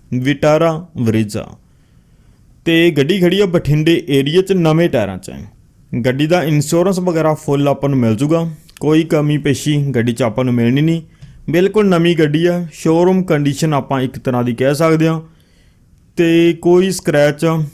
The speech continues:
ਕੋਈ ਡੈਂਟ, ਕੋਈ ਡੈਮੇਜ ਕਿਸੇ ਪਾਸੇ ਕੁਛ ਨਹੀਂ ਹੈਗਾ। ਮਾਲਕ ਨੇ ਵਧੀਆ ਰੀਝਣ ਨਾਲ ਗੱਡੀ ਰੱਖੀ ਹੋਈ ਹੈ, ਵਧੀਆ ਸ਼ੌਂਕ ਨਾਲ ਗੱਡੀ ਚਲਾਈ ਹੋਈ ਹੈ। ਕਿਸੇ ਨੂੰ ਗੱਡੀ ਪਸੰਦ ਆਵੇ,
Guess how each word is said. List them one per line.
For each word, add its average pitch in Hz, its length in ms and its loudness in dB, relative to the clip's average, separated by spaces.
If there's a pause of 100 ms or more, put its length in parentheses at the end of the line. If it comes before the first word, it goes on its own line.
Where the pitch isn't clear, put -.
(140)
ਕੋਈ 151 220 2
ਡੈਂਟ, 139 440 -2 (260)
ਕੋਈ 151 180 0
ਡੈਮੇਜ 143 520 0 (260)
ਕਿਸੇ 180 300 0
ਪਾਸੇ 170 500 -2 (160)
ਕੁਛ 165 260 0
ਨਹੀਂ 165 180 0
ਹੈਗਾ। 95 320 -8 (420)
ਮਾਲਕ 135 360 -2
ਨੇ 185 140 2
ਵਧੀਆ 180 420 0 (380)
ਰੀਝਣ 151 420 0
ਨਾਲ 156 220 2 (460)
ਗੱਡੀ 127 220 0
ਰੱਖੀ 120 240 -4
ਹੋਈ 147 260 0
ਹੈ, 165 120 -2 (360)
ਵਧੀਆ 214 300 2
ਸ਼ੌਂਕ 180 420 0
ਨਾਲ 185 220 2
ਗੱਡੀ 160 200 2
ਚਲਾਈ 117 320 -2
ਹੋਈ 92 220 -6
ਹੈ। 50 60 -10 (680)
ਕਿਸੇ 160 240 0
ਨੂੰ 196 140 2
ਗੱਡੀ 175 180 2
ਪਸੰਦ 170 460 -2
ਆਵੇ, 165 280 0